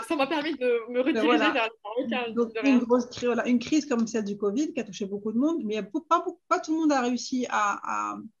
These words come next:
Speaker 2: à rebondir. Euh,
Speaker 1: Ouais.
Speaker 2: donc, une crise comme le covid t'a permis à toi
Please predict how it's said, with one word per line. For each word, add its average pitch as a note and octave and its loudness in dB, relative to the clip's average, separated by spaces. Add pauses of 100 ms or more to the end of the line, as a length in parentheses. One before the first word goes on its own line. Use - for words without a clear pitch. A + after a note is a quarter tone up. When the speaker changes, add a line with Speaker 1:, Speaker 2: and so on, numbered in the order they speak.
(140)
Speaker 2:
à A3+ 2
rebondir. A#3+ 2 (600)
Euh, - 0
Speaker 1:
Ouais. G2+ 0 (800)
Speaker 2:
donc, G#3+ 0
une A3+ 8
crise C#4+ 8
comme B3+ 10
le A#3+ 10
covid A#3+ 8
t'a B3 8
permis A3+ 8
à G#3+ 8
toi C#4 4